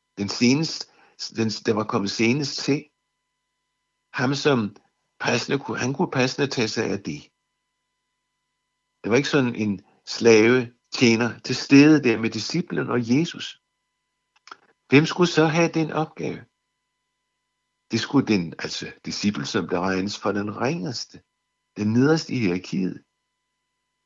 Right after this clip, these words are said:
Den ringeste af de tolv, som var sammen med Jesus.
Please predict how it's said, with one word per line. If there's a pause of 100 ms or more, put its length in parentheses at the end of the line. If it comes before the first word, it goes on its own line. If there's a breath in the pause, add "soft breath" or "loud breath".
(1000)
Den
ringeste
af
de
tolv,
som
var
sammen
med
Jesus.